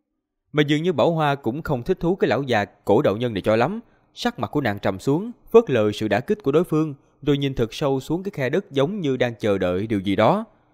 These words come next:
Còn cái gã Cổ đạo nhân nghe vậy, khuôn mặt hình tam giác chợt tối sầm lại, hai mắt lóe lên một tia độc ác, nhưng lão vẫn giữ vẻ hầm hầm không có nói gì. Tất nhiên là lão cũng chẳng đến nỗi ngu dại mà chui xuống dò xét cái khe sâu kia.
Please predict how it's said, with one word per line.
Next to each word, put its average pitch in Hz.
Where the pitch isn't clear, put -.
Còn 131
cái 185
gã 113
Cổ 127
đạo 110
nhân 120
nghe 117
vậy, 95
khuôn 165
mặt 104
hình 107
tam 117
giác 185
chợt 98
tối 160
sầm 98
lại, 92
hai 123
mắt 135
lóe 160
lên 135
một -
tia 113
độc 95
ác, 208
nhưng 190
lão 123
vẫn 123
giữ 107
vẻ 110
hầm 107
hầm 98
không 120
có 143
nói 156
gì. 107
Tất 220
nhiên 156
là 104
lão 104
cũng 135
chẳng 107
đến 180
nỗi 117
ngu 147
dại 104
mà 107
chui 139
xuống 185
dò 95
xét 175
cái 190
khe 117
sâu 113
kia. 131